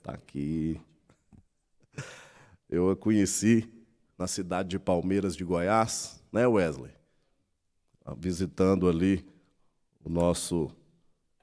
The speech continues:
grande hospital, Olavo Schermer, que tem uma, uma, uma atuação muito grande, não só em Palmeiras de Goiás, mas em toda aquela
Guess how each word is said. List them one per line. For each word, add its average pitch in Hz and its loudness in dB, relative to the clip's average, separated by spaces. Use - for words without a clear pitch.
grande 95 2
hospital, 90 0
Olavo 80 -2
Schermer, 87 -2
que - -20
tem 90 -2
uma, 87 -2
uma, 80 -4
uma 104 2
atuação 117 2
muito 160 2
grande, 135 6
não 143 4
só 143 4
em 139 6
Palmeiras 120 6
de 104 -2
Goiás, 104 4
mas 107 2
em 101 0
toda 117 2
aquela 98 0